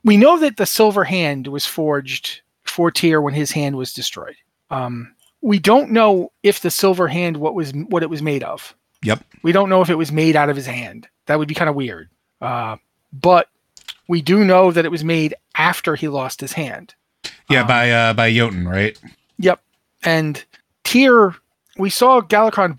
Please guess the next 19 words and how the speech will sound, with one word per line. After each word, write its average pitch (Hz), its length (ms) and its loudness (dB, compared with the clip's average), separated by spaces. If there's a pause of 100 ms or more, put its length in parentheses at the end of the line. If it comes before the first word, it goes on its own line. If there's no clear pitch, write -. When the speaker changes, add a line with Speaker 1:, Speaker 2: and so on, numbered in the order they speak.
(120)
Speaker 1:
bite 190 260 0 (160)
his 170 260 -6
hand 180 360 -4
off 123 480 -8 (220)
and 160 180 -2
swallow 160 500 0
it. - 140 -18 (280)
And 180 420 -2
when 254 480 2 (340)
he - 220 -2
was 208 180 0
fighting 208 520 2
Galakrond, 135 680 -6 (340)
Galakrond 208 500 2
was 175 140 -4
mutating 160 540 -2
the 143 80 -6
whole 143 200 -6
time. 123 440 -8